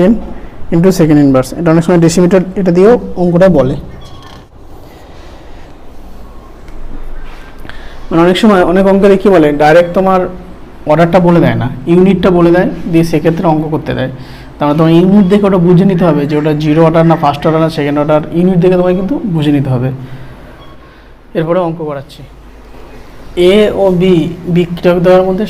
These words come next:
সংঘটিত বিক্রিয়ায় বি এর গারত্ব দ্বিগুণ করলে বিক্রিয়াটির বিক্রিয়া হার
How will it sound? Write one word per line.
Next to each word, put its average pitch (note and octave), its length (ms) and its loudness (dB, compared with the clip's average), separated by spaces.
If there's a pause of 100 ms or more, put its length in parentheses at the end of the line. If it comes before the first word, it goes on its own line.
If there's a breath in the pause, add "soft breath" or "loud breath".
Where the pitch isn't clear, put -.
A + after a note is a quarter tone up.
সংঘটিত E3 400 0 (160)
বিক্রিয়ায় D#3 580 0 (720 loud breath)
বি F3 100 0 (100)
এর F#3+ 140 4
গারত্ব G3 300 2 (120)
দ্বিগুণ F#3 260 0 (100)
করলে G#3 240 2 (220)
বিক্রিয়াটির F3 600 2 (100)
বিক্রিয়া F#3 420 2
হার G#3 140 2